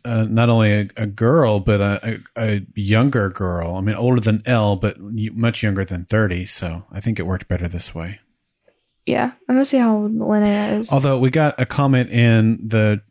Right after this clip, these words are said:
Speaker 1: Facebook chat right now as we're f-, during our live show from Autumn, and she says, "Do you think we'll meet the others, one, two, three, four, five, six, seven, nine, and ten?" And, I mean, I think there's a chance of that.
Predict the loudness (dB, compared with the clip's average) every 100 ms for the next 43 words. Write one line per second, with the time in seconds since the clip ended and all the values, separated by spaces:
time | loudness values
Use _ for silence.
0 | -12 -2 0 0 -4 -4 0 0 2 0
1 | 2 4 4 0 -6 -8 -14 -16 -14 -4
2 | 2 4 4 2 2 2 0 -2 -4 -2
3 | 0 2 2 0 -2 -2 0 0 -2 -10
4 | -18 -10 -2 2 2 2 0 -2 0 2
5 | 2 2 2 0 -2 0 2 2 2 0
6 | 0 2 0 0 2 2 0 -2 -2 0
7 | -2 -2 0 0 0 -4 -2 -2 0 -4
8 | -4 -8 -6 -4 -2 -2 -2 -4 -6 _
9 | _ -4 0 2 2 0 -4 -6 -4 0
10 | 0 -2 -8 -14 -20 -20 -20 -20 -20 _
11 | -4 0 2 2 0 -4 _ _ _ _
12 | _ _ _ _ -4 0 2 2 0 0
13 | 0 0 -2 0 0 2 2 -2 0 0
14 | 0 -4